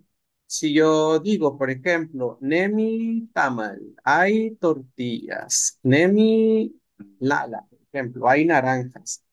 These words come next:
Entonces, el verbo nemi que estamos ocupando aquí es el verbo haber, el de hay, ¿verdad? Donde cocinamos hay. ¿Qué es lo que hay?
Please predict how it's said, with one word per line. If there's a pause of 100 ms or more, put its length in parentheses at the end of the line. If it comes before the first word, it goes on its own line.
(260)
Entonces,
el
verbo
nemi
que
estamos
ocupando
aquí
es
el
verbo
haber, (380)
el
de
hay,
¿verdad? (340)
Donde
cocinamos (100)
hay. (580)
¿Qué
es
lo
que
hay?